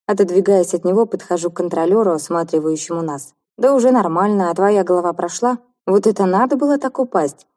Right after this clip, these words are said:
Но хоть разнообразие в жизни», смеется он, а глаза остаются такими же острыми и злыми. «Это точно!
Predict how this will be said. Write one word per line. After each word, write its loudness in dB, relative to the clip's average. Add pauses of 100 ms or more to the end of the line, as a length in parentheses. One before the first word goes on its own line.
(120)
Но 2
хоть -2
разнообразие 2
в -6
жизни», -4 (220)
смеется 0
он, 2
а 0
глаза 0
остаются 0
такими -2
же -4
острыми -6
и -6
злыми. -4 (180)
«Это 2
точно! -2